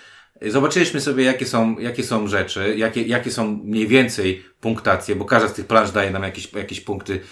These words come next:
każdy z tych wyścigów daje nam jakieś punkty. I już drugą grę miałem taką, okej, to ja bym chciał zrobić teraz to, bardziej się na przykład nastawić na to, a, a mniej może na to, ale czasami kości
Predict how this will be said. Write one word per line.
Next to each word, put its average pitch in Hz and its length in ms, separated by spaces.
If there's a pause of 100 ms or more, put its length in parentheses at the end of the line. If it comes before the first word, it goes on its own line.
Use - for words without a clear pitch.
(180)
każdy 104 220
z 101 40
tych 101 140
wyścigów 98 380
daje 95 180
nam 92 100
jakieś - 200
punkty. 95 440 (600)
I 143 320 (520)
już 123 160
drugą 180 360
grę 123 200
miałem 139 240
taką, 135 360
okej, 98 360
to 104 80
ja 131 200
bym 147 120
chciał 120 240
zrobić 101 280
teraz 95 360
to, 123 460 (320)
bardziej 110 420
się 98 60
na 107 60
przykład 104 160
nastawić 101 360
na 92 140
to, 156 360
a, 107 160 (180)
a 110 100
mniej 120 300
może 101 240
na 92 160
to, 127 400 (380)
ale 135 280
czasami 135 400
kości 120 640